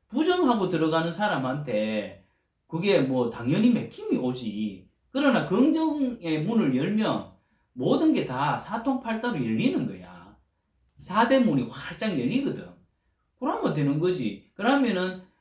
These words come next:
말이 맞든 틀리든 긍정의 눈으로 보면은 거기에 보면은 진리가 또 숨어 있는 거야. 우리가 개똥밭에서도 진리를 보는 거예요.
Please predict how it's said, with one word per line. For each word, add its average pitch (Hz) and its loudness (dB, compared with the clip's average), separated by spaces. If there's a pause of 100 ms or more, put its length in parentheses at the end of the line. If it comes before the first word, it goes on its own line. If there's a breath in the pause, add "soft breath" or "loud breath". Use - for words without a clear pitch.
(160 loud breath)
말이 240 4
맞든 302 -4
틀리든 240 0
긍정의 262 2
눈으로 185 -2
보면은 139 -2
거기에 196 0
보면은 127 -2
진리가 202 -4
또 - -20
숨어 240 -2
있는 98 -6
거야. 135 -10 (500)
우리가 185 2 (200)
개똥밭에서도 160 2
진리를 151 -4
보는 117 -4
거예요. 90 -14